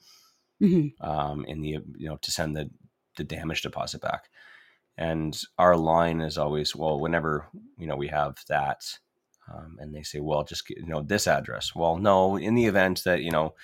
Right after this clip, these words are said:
Speaker 2: forever, um, something was to happen, you know, if you were to,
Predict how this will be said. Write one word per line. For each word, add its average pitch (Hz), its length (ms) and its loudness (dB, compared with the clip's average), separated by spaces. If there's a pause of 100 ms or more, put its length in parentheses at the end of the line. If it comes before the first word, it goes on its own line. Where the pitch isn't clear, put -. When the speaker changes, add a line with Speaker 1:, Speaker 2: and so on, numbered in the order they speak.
(240)
Speaker 2:
forever, 82 720 0 (500)
um, 82 240 -6
something 92 300 2
was 90 140 0
to - 80 -4
happen, 90 800 2
you 82 80 -10
know, 78 140 -6
if - 160 -12
you 85 80 -4
were 80 120 -4
to, 73 320 -4